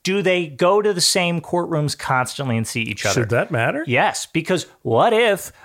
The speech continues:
Speaker 1: oral arguments
Speaker 2: There's,
Speaker 1: are heard
Speaker 2: there's a bar,
Speaker 1: on
Speaker 2: there's a bar meeting next Tuesday that he's gonna see them at?
Speaker 1: Right. What if oral arguments are heard in that courtroom or other courtrooms where they run into each other all the time the next Tuesday?
Speaker 2: Yeah.
Speaker 1: What if he has an innocent explanation from this? I don't think he does.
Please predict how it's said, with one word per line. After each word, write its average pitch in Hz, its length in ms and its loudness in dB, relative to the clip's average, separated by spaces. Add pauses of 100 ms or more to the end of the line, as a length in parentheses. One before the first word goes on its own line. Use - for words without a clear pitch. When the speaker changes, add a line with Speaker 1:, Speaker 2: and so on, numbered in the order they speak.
(200)
Speaker 1:
oral 233 340 6
arguments 202 520 2
Speaker 2:
There's, 214 120 4
Speaker 1:
are 185 40 2
heard 208 380 4
Speaker 2:
there's - 80 2
a 143 60 0
bar, 160 500 4
Speaker 1:
on 143 60 -4
Speaker 2:
there's 147 180 2
a 147 60 0
bar 147 220 2
meeting 185 280 0
next 190 220 0
Tuesday 220 420 2
that 262 140 0
he's 214 140 0
gonna 185 120 0
see 208 220 2
them 240 160 2
at? 302 160 4
Speaker 1:
Right. 330 320 4
What 240 240 4
if 339 120 -4
oral 349 180 2
arguments 294 360 2
are 247 60 2
heard 269 180 2
in 359 100 0
that 277 160 0
courtroom 269 400 2
or 233 220 2
other 269 180 2
courtrooms 226 360 0
where 233 100 2
they 233 80 2
run 233 160 2
into 302 160 0
each 294 120 0
other 214 140 2
all 220 100 4
the 214 80 -4
time 311 240 2
the 285 60 2
next 285 180 -2
Tuesday? 302 520 2
Speaker 2:
Yeah. 120 160 -4
Speaker 1:
What 226 160 4
if 339 80 -2
he 285 120 0
has 262 260 2
an 277 100 -4
innocent 262 420 0
explanation 269 520 -4
from 208 100 -4
this? 139 220 -2 (180)
I - 160 -6
don't 139 260 -4
think - 200 -4
he 98 100 -6
does. 113 320 -2